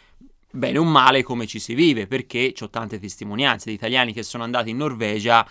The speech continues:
ce n'ho veramente pochi, di, di amici nessuno, di, di corrispondenze e testimonianze ne trovo veramente poche anche su internet. Quindi diciamo che... Si cerca sempre, e questo badate bene, è l'argomento anche di oggi, si cerca sempre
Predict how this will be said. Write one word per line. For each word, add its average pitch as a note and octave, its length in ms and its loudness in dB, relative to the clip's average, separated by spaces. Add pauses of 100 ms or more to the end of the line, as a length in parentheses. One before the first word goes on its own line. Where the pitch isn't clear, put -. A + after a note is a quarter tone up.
(680)
ce - 180 -6
n'ho G#2+ 180 -6
veramente G2+ 540 -4
pochi, B2 640 6
di, G2 880 -10
di G2+ 120 -6
amici D3+ 420 0
nessuno, G#2 640 -4
di, A#2 340 -4
di A2 100 -6
corrispondenze A#2+ 680 -6
e G#2+ 40 -8
testimonianze A#2+ 680 -4
ne A2 100 -6
trovo G#2 260 -4
veramente G2+ 420 -6
poche A#2+ 260 2
anche G#2 260 -4
su - 140 -10
internet. G#2 460 -4
Quindi D#3 280 0 (280)
diciamo G3+ 420 6
che... D#3+ 380 4 (440)
Si - 220 0
cerca C#4 460 0
sempre, C3 560 2
e C#3+ 60 -8
questo E3+ 440 -4
badate C#3+ 380 0
bene, G#2+ 420 -4
è C#3 140 -4
l'argomento D3 560 -2
anche C3+ 180 -6
di A#2+ 140 -6
oggi, G2+ 260 -8
si E3+ 220 -8
cerca F#3 440 -4
sempre D3+ 600 0